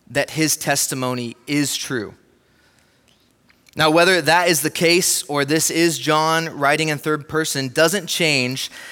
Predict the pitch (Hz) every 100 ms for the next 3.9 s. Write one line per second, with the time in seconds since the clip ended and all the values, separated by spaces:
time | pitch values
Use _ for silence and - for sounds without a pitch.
0 | - - 151 156 165 - 175 139 - -
1 | 175 190 196 196 - 170 156 139 - 165
2 | 185 180 - 180 165 139 - 143 156 165
3 | 165 160 160 143 117 131 127 123 -